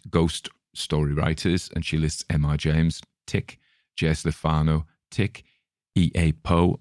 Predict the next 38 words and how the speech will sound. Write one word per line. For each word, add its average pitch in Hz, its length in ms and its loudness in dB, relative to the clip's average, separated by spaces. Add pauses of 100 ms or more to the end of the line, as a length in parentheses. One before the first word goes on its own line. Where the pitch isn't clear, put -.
although 78 220 0
she 78 160 -4
thinks 76 240 -2
Poe 78 220 -4
is 73 100 -4
more 76 180 -2
horror, 76 300 -4 (420)
and 82 140 -6
that's 85 220 -4
right, 80 260 0
but - 120 -2 (200)
we 82 120 -2
love 80 420 0
Poe's 73 260 0
prose, 78 480 0 (480)
and 90 120 2
she 82 120 0
really 78 220 2
prefers 78 360 0
traditional 78 500 0
English 90 340 0
ghost 76 240 0
stories 78 360 -4
to - 80 -10
horror. 78 200 -2
And - 120 0
I - 40 2
think - 200 -4
that's - 160 0
because, 80 420 2
um, 73 400 4
it, 65 180 -2
we 90 120 2
go 80 140 0
back 85 180 -2
to 87 100 0
the 82 80 -2
coziness. 90 580 2